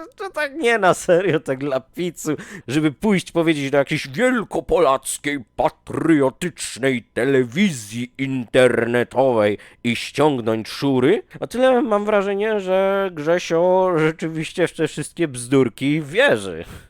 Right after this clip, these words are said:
To właśnie może być powodem, dla którego większość Konfederacji, dwie trzecie nawet, miała na niego totalnie wyrąbane i przez to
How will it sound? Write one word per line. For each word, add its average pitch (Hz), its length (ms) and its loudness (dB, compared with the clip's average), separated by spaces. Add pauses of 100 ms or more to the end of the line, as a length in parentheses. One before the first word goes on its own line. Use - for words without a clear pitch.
(200)
To 247 140 2
właśnie 165 360 0
może 120 220 0
być 104 200 -8
powodem, 104 500 0
dla 87 120 -6
którego 98 400 -4
większość 104 460 -6
Konfederacji, 95 920 -4
dwie 92 400 -8
trzecie - 500 -6
nawet, 85 460 -10
miała 107 420 0
na 95 160 -4
niego 92 280 -6 (100)
totalnie 92 540 -6 (100)
wyrąbane 135 1080 2 (400)
i 262 580 -6 (140)
przez - 500 -4
to 226 460 0